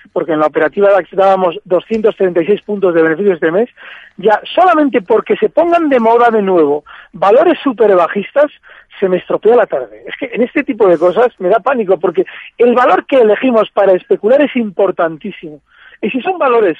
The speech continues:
como Bankia, que es súper bajista de largo plazo, que ha dejado muchísimos enganchados en España en los últimos tres o cuatro años, que sí, ha tenido un rebote estas semanas, pero no tiene más. Y que seguramente va a continuar cayendo desde zona de cero setenta y uno ocho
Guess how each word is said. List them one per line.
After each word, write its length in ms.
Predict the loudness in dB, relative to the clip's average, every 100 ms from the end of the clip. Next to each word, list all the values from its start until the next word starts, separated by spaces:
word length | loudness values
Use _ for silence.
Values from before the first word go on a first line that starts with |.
| -8
como 280 | -8 -8 -4
Bankia, 540 | -4 -4 -8 -14 -16 _ _ _
que 100 | -12
es 60 | -12 _ _
súper 520 | -16 -12 -8 -6 -6
bajista 520 | -8 -10 -14 -6 -4
de 80 | -2
largo 340 | -2 -2 -2
plazo, 420 | -2 -2 -2 -8 -18 _ _ _ _
que 80 | -4
ha 60 |
dejado 360 | -2 0 0 -2
muchísimos 880 | -4 -12 -12 -12 -10 -10 -6 -4 -2
enganchados 600 | -4 -4 -6 -2 0 0 0
en 160 | 0
España 640 | 0 -4 _ -4 -2 -2 -4 -6 -20 -8
en 160 | -6
los 80 | -4
últimos 340 | -6 -4 -4 -2
tres 260 | 0 0
o 40 | 0
cuatro 320 | -2 0 0
años, 400 | 0 -2 -8 _ _ _ _
que 120 | -10
sí, 220 | -8 -8 -8
ha 80 | -10
tenido 280 | -6 -2 -2
un 80 | 0
rebote 260 | 0 0
estas 220 | 0 -2 -4
semanas, 340 | -4 -2 -4
pero 120 | -4
no 100 | -8
tiene 160 | -6 -4
más. 220 | -4 -6 -10 _ -20 -18
Y 100 | -12
que 140 | -6 -4
seguramente 380 | -2 0 0 0
va 80 |
a 40 | 0
continuar 360 | -2 -2 -4
cayendo 340 | -2 -2 -2 0
desde 220 | 0 -2
zona 180 | -4 -2
de 100 | -2
cero 160 | -4
setenta 380 | -4 -4 -6 -4
y 100 | -4
uno 140 | -2 -2
ocho 320 | -4 -6